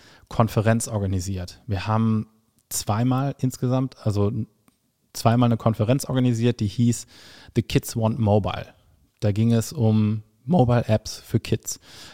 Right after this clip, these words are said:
Haben dann die größten Entwickler eingeladen, also diese Kinder-App-Community war weltweit nicht so groß, aus den U S A, aus England, aus Deutschland, Entwickler eingeladen, die dort Vorträge gehalten haben. Wir haben Apple eingeladen,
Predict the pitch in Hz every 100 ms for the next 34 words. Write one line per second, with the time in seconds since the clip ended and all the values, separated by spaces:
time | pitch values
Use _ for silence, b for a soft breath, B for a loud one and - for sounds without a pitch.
0 | - 117 123 117 110 120 - 110 101 156
1 | 165 151 143 135 127 131 135 127 101 101
2 | 101 104 131 127 120 - - 107 107 107
3 | - 107 101 95 90 101 101 98 104 98
4 | - 98 120 131 - B B B B -
5 | 120 151 143 135 113 113 117 117 127 -
6 | 113 113 110 107 107 104 - 107 110 107
7 | 104 101 B B B B B - 107 143
8 | 147 127 127 117 113 113 104 98 95 -
9 | 147 - 147 135 127 131 127 110 117 117
10 | 123 120 _ _ _ _ _ _ _ _
11 | - - 107 - 139 131 123 120 117 107
12 | 107 113 113